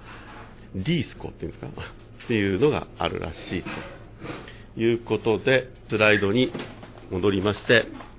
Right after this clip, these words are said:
ベルリナーバイセの特徴は、まずドイツのビールの中で最も酸っぱくて、喉の渇きを癒すビールでありますと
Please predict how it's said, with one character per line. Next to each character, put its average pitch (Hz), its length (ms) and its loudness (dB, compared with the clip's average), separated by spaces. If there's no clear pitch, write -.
ベ 123 120 4
ル 156 120 2
リ 175 120 2
ナ 175 200 6
ー 165 40 4
バ 180 160 6
イ 165 100 2
セ 113 140 2
の 90 180 2
特 90 240 -4
徴 117 240 2
は、 123 200 4
ま 127 160 0
ず 101 160 -4
ド 196 160 8
イ 190 80 4
ツ 113 80 0
の 98 120 8
ビ 143 180 4
ー - 20 6
ル 123 60 6
の 101 80 6
中 98 180 0
で 90 80 2
最 90 80 2
も 107 140 6
酸 175 420 2
っ - 40 -14
ぱ 135 120 6
く - 160 0
て、 120 320 6
喉 143 320 6
の 104 100 6
渇 101 360 2
き 110 100 2
を 80 100 2
癒 120 260 4
す 92 140 -4
ビ 101 200 -2
ー - 40 -2
ル 101 60 -2
で 127 220 4
あ 85 100 0
り 82 100 -6
ま 82 100 -8
す - 80 -16
と - 80 -14